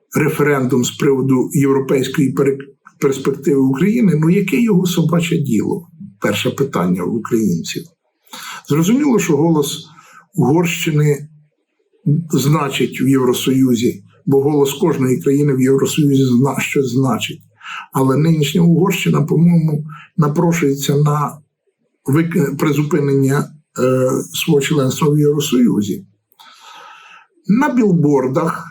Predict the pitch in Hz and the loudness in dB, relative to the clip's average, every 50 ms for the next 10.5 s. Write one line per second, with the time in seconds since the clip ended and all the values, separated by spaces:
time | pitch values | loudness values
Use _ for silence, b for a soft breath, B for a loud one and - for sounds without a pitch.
0 | - - 190 170 - 175 165 165 170 - - 170 147 - - - 131 127 - - | -8 -8 -4 -2 0 0 0 0 -2 -2 -2 -4 -4 -2 -2 -2 -2 -2 -2 -4
1 | - - 240 269 311 330 302 254 190 170 - 151 147 135 - - 165 151 170 240 | -6 -4 -2 0 0 0 0 2 2 2 2 2 0 0 -2 -2 0 2 2 0
2 | - - - 151 127 120 117 117 113 127 123 123 139 165 233 - - - - 175 | 0 -2 -2 -2 0 0 -2 -2 -2 -2 0 0 2 0 0 0 -2 -2 0 0
3 | 170 - 139 170 208 208 165 123 127 120 117 147 156 165 156 131 120 117 120 123 | 0 2 2 2 2 2 0 0 0 0 0 0 -2 -2 -2 0 0 2 2 2
4 | 131 135 147 147 127 117 120 120 110 104 120 185 185 143 - 110 135 143 135 127 | 2 2 2 2 2 4 4 2 2 2 2 2 2 2 2 0 0 0 0 0
5 | 127 123 - b b b b b b b b b _ 139 127 127 131 - - 147 | -2 -2 -4 b b b b b b b b b _ -2 0 0 0 0 2 0
6 | 139 131 120 - 185 170 - - - 143 180 220 220 247 277 240 202 196 285 285 | 0 0 -2 -2 -2 -2 0 0 0 0 2 2 2 2 4 4 4 2 2 2
7 | 254 202 160 127 - - 135 139 160 156 143 - - - 139 123 139 196 214 147 | 4 2 2 2 2 0 0 2 2 0 0 0 0 0 0 2 2 0 0 0
8 | 151 143 135 - - - - 123 117 107 107 107 - - - _ - 233 240 247 | 2 2 0 0 0 0 0 2 2 4 2 0 -2 -6 -14 _ 0 2 2 4
9 | 247 240 220 196 175 - _ _ _ _ _ _ _ - - - 214 170 156 156 | 4 2 0 -2 -4 -8 _ _ _ _ _ _ _ -12 -4 -2 0 0 2 0
10 | 147 143 147 147 131 123 117 110 107 95 | 0 2 0 0 0 0 -2 -2 -2 -4